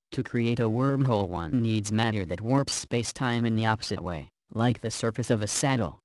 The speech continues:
The same is true of any other way of warping space-time to allow travel to the past if the universe didn't begin so warped that it allowed time travel. What one would need would be matter with negative mass and negative energy density to make space-time warp in the way required.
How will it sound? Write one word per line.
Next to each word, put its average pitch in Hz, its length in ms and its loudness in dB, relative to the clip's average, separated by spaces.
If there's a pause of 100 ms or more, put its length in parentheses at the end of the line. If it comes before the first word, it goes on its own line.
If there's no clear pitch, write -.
The 117 180 0
same 131 360 2
is 113 100 -2
true 117 380 2
of 92 160 -2
any 135 280 6
other 123 220 4
way 110 240 4
of 101 80 -2
warping 131 500 0
space-time 139 720 2
to 117 160 -2
allow 123 320 4
travel 120 380 2
to 131 160 -4
the 117 100 -2
past 131 400 0
if 135 140 0
the 127 100 2
universe 117 500 2
didn't 131 300 -2
begin 110 320 2
so 131 240 4
warped 147 440 4
that 131 180 2
it 117 100 2
allowed 120 500 0
time 143 300 4
travel. 95 480 0
What 113 320 0
one 113 240 2
would 107 120 2
need 101 220 0
would 107 200 -2
be 104 80 0
matter 107 440 0
with 101 200 -4
negative 117 480 0
mass 117 320 2
and 120 200 4
negative 117 480 0
energy 120 320 2
density 110 520 -2
to - 80 -2
make 110 260 2
space-time 117 720 0
warp 123 240 0
in 107 100 2
the 113 100 2
way 135 280 6
required. 117 840 0